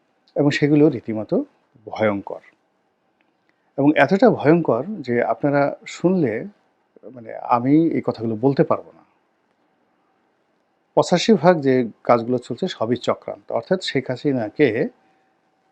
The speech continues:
জলে, স্থলে, অন্তরিক্ষে দমন করে নিজের ক্ষমতা প্রতিষ্ঠিত করার জন্য বর্তমান শাসক শ্রেণী যে কাজগুলো করছে তার মাত্র ten to fifteen percent আপনি জানতে পারছেন,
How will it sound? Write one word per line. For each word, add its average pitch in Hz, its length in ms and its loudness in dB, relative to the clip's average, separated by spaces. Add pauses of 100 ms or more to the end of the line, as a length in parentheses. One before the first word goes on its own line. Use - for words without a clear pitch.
(200)
জলে, 139 360 6
স্থলে, - 340 0
অন্তরিক্ষে 135 920 2 (1040)
দমন 127 420 4
করে 113 340 -4 (1400)
নিজের 156 520 6
ক্ষমতা 127 520 0
প্রতিষ্ঠিত 151 500 -2
করার 123 340 2
জন্য 113 200 -6 (160)
বর্তমান 175 300 -2
শাসক - 380 -6
শ্রেণী 120 300 -2
যে 107 120 -4
কাজগুলো 113 520 -4
করছে 127 260 -8
তার 135 300 -2
মাত্র 170 440 0 (800)
ten 139 200 4
to 196 60 2 (180)
fifteen 143 360 0
percent 123 280 -4
আপনি 107 160 -8
জানতে 98 340 -8
পারছেন, - 340 -14